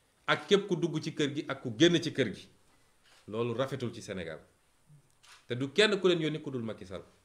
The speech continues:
ci dossier boo xam ne nee nañu dossier, dossier privé la. Bi loolu amee ba tey, harcelé nañ ñu, menacé nañ ñu dañuy ñëw par force dugg ci kër gi parce que dañoo am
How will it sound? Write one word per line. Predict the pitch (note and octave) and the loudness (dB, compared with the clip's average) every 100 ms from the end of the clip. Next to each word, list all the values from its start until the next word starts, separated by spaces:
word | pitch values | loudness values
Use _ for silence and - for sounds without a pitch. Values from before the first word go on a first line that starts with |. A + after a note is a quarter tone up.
| _ | _
ci | - | -8
dossier | D3 D3+ D3 | -2 0 0
boo | B2+ C3+ | 0 0
xam | C3 C#3 | 0 -4
ne | |
nee | C3+ C3 | -2 0
nañu | B2+ B2+ B2 - - | 0 0 -4 -12 -10
dossier, | A#2 A#2 B2 | -6 -4 -6
dossier | A2+ A#2 A#2+ | -6 -6 -6
privé | A2+ G#2+ F#2 E2+ | -6 -6 -6 -6
la. | D#2 - _ _ _ _ _ _ _ _ _ _ _ _ _ _ _ _ _ _ _ _ _ | -8 -20 _ _ _ _ _ _ _ _ _ _ _ _ _ _ _ _ _ _ _ _ _
Bi | A#2 F3 | 4 8
loolu | G3+ G3 | 8 8
amee | F3 F3 | 6 6
ba | D3+ E3+ | 6 6
tey, | E3+ A2+ - - _ _ _ _ _ _ _ _ _ | 6 2 -2 -18 _ _ _ _ _ _ _ _ _
harcelé | D3 D#3 E3+ D#3+ | 2 4 6 6
nañ | D3 C3+ | 6 4
ñu, | G#2+ - - _ _ _ _ _ _ _ - - _ _ _ - | 0 -4 -18 _ _ _ _ _ _ _ -20 -20 _ _ _ -2
menacé | B2 E3+ F3 F3 | 4 8 8 6
nañ | E3 | 2
ñu | D#3+ | 2
dañuy | D#3 D#3 D#3 | 4 4 4
ñëw | D3+ D3 C#3 - | 2 2 0 2
par | F3 D#3 | 2 4
force | - G#3+ F3+ | 2 -2 -2
dugg | D#3+ D3+ | -6 -4
ci | D3+ | -4
kër | C3+ C#3+ | 0 0
gi | A#2 F#3 - - _ _ _ | 0 -6 -10 -20 _ _ _
parce | - C3+ | -6 0
que | D#3+ | 2
dañoo | D3 D#3 D#3 | 2 2 2
am | C#3+ D3 | 0 0